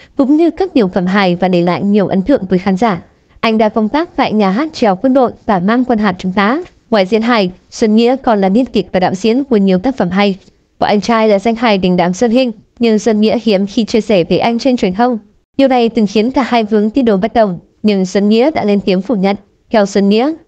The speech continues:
chính nhờ vào anh trai dạy dỗ, chia sẻ mà anh mới có được những thành công như ngày hôm nay. Vì có ngoại hình và lối diễn khá giống Xuân Hinh nên không ít lần Xuân Nghĩa bị đem ra so sánh,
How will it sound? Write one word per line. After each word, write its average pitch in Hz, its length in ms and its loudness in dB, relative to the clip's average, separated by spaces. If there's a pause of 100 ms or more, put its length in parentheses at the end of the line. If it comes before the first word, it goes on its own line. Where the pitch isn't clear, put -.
chính 269 200 2
nhờ 311 160 2
vào 190 160 -2
anh 214 140 0
trai 277 200 0
dạy 233 160 -4
dỗ, 214 300 0 (220)
chia 320 140 0
sẻ 254 220 0
mà 180 120 0
anh 226 200 0
mới 202 200 4
có 233 180 0
được 302 200 -2
những 233 160 2
thành 226 180 -2
công 233 260 0
như 240 100 2
ngày 190 140 2
hôm 190 140 -2
nay. 226 220 0 (460)
Vì 262 120 2
có 233 120 0
ngoại 285 180 0
hình 208 260 2
và 196 100 2
lối 190 160 4
diễn 240 240 0
khá 202 240 0
giống 190 200 -2
Xuân 247 180 0
Hinh 262 300 2
nên 208 180 2
không 202 180 -2
ít 302 180 0
lần 190 180 0
Xuân 208 280 0
Nghĩa 240 200 4
bị 233 240 0
đem 214 200 2
ra 190 140 0
so 185 160 -2
sánh, 185 340 -2